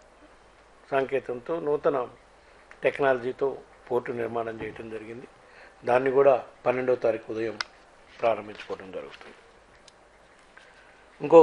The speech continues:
ప్రథమ ఘట్టం పన్నెండవ తారీఖున ప్రపంచవ్యాప్తంగా ఉన్న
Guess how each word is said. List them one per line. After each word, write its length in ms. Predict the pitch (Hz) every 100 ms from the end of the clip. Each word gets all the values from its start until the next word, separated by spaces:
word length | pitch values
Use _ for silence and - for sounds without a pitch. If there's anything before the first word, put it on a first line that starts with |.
| 156
ప్రథమ 240 | 156 160 160
ఘట్టం 200 | 160 175 151
పన్నెండవ 320 | 143 151 147 147
తారీఖున 340 | 131 - 147 160 - - - - - - - - - -
ప్రపంచవ్యాప్తంగా 1000 | - 156 190 - 185 180 175 - 170 160 156
ఉన్న 120 | 151